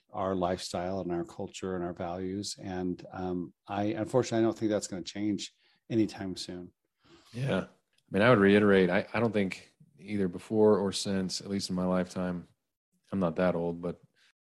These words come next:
Speaker 2: America really came together after nine eleven. I mean,
Speaker 1: Yeah.
Speaker 2: the, the, I think the visuals of New York City and, you know, George Bush, like, standing on top of the rubble and, uh,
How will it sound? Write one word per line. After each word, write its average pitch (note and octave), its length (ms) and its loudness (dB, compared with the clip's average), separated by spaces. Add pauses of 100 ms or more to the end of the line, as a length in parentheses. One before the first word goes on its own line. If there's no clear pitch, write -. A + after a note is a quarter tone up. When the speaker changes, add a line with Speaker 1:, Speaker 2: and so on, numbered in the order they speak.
(200)
Speaker 2:
America G2+ 360 4
really F#2+ 200 6
came G2 200 2
together F2+ 360 4
after E2+ 220 -2
nine E2+ 180 -6
eleven. E2 320 -4
I E2+ 60 -6
mean, E2+ 260 -6
Speaker 1:
Yeah. F2+ 260 -2 (360)
Speaker 2:
the, F#2 80 -10
the, E2+ 180 -4 (500)
I F#2 80 -10
think F#2 320 -4
the F2 320 0 (640)
visuals F#2 600 2
of F2+ 440 0
New F#2 100 -2
York F2+ 240 2
City F#2 500 2 (360)
and, E2 360 -6 (500)
you F#2 80 -2
know, F2 60 2
George F2 400 2
Bush, F#2 480 2 (120)
like, F#2 240 -6 (360)
standing F#2 460 0
on F2+ 80 0
top F2+ 240 0
of F2 60 -6
the F2 60 -4
rubble F2+ 520 0 (640)
and, E2+ 400 -6
uh, E2+ 300 -6